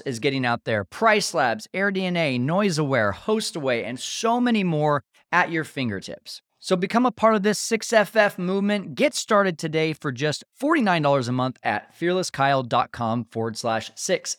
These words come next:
F F. Welcome, welcome. It's me, Kyle Stanley, here on the Fearless Investor Podcast. And, uh, you know what? Ryan Bakey makes talking about taxes sexy. Like, this was really a fun conversation and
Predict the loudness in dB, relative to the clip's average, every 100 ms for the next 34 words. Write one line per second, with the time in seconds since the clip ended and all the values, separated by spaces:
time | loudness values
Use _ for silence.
0 | -2 -2 -2 -8 -8 -20 _ _ _ _
1 | _ 4 4 6 4 6 6 6 6 6
2 | 8 6 2 -4 -14 -6 -6 0 2 6
3 | 8 8 6 2 2 2 2 0 -2 -4
4 | -2 -4 -4 -6 -4 -4 -4 0 2 0
5 | -2 -8 -8 -6 -4 -4 -4 -4 0 2
6 | 4 4 4 -2 -16 _ -4 0 2 4
7 | 2 2 0 -2 -4 -4 0 2 2 2
8 | -2 -12 -14 _ _ 0 0 2 -2 -2
9 | -2 -2 -2 -8 -8 -8 -8 -12 -14 -10
10 | -8 2 2 2 0 0 0 0 4 8
11 | 8 6 2 -4 -4 -4 -4 -6 -6 -6
12 | -6 -6 -6 -6 -6 -6 -6 -6 -6